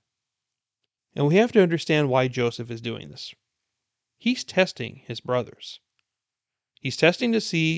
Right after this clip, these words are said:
if they were being honest about Benjamin being alive. He was testing them to see if they would get resentful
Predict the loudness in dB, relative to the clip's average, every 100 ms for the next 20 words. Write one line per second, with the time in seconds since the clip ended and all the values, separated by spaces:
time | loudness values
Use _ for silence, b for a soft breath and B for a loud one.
0 | -4 -4 -2 -2 -2 -4 0 2 2 0
1 | -10 -14 -12 -6 -4 -4 -4 -6 -4 -4
2 | -4 -2 0 2 0 -4 -12 _ _ _
3 | _ _ _ _ _ _ _ _ -4 -2
4 | 2 4 4 4 2 4 2 -2 -4 0
5 | 0 0 0 0 2 -2 -4 -4 0 0
6 | 0 -4 -8 -8 -10